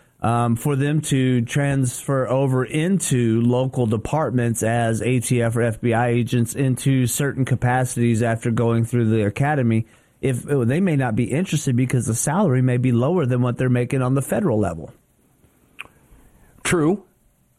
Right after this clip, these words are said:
Speaker 2: Although we are seeing in many municipalities, I, I think it was DeSantis that offered several thousand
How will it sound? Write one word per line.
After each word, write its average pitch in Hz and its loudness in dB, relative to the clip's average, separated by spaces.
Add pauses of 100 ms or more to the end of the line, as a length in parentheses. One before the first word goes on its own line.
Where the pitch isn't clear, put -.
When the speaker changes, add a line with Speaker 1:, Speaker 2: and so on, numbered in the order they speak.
(260)
Speaker 2:
Although 143 0
we 151 2
are 143 0
seeing 165 0
in 123 2 (100)
many 135 2
municipalities, 104 0
I, 147 2
I 160 0
think 220 -2
it 330 2
was 190 0
DeSantis - -2 (720)
that 135 2
offered 135 -2
several 160 2
thousand 131 0